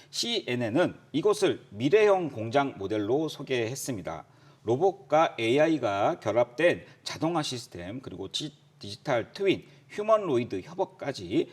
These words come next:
혁신적 기술이 총망라되어 있다고 전했습니다. 실시간 품질 검사와 로봇 오류 탐지, 사람과 로봇이 함께 일하는 협력 시스템은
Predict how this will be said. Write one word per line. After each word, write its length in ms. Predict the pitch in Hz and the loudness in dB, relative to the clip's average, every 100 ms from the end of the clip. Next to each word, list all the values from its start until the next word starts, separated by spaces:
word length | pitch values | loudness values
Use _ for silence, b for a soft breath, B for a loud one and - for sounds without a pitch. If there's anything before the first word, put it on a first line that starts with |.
| B _ | B _
혁신적 640 | 190 - 190 185 160 143 | -6 -4 -6 0 0 0
기술이 460 | - - 110 151 147 | -8 -8 -4 -4 -4
총망라되어 1040 | - 165 165 104 101 110 139 120 113 104 | -10 -10 -10 -10 -8 -2 -2 -2 -4 -4
있다고 480 | 98 95 90 156 180 | -6 -10 -2 0 0
전했습니다. 580 | 107 101 - 87 - - _ B B B B | -6 -10 -10 -14 -16 -18 _ B B B B
실시간 640 | - 214 - 208 208 196 | -4 -4 -2 4 4 2
품질 360 | - 202 185 180 | -6 -2 2 2
검사와 760 | 98 110 135 95 95 113 92 - | 0 -6 -4 -2 0 -2 -4 -8
로봇 460 | 98 101 151 156 - | -8 0 2 2 -2
오류 240 | 101 131 | -4 -4
탐지, 600 | - 160 139 - 98 170 B B | -6 -8 -8 -8 -8 -10 B B
사람과 560 | - 160 175 180 170 165 | -8 -2 -2 0 2 2
로봇이 600 | 101 107 131 165 135 - | 0 -4 -2 0 -2 -4
함께 440 | - 202 196 185 175 | -16 -14 -4 0 0
일하는 520 | 101 104 104 143 - b b _ | -2 -4 -2 -2 -4 b b _
협력 420 | 190 202 202 190 | -8 0 0 2
시스템은 640 | 175 170 165 104 98 165 | -4 -4 -6 -6 -4 -6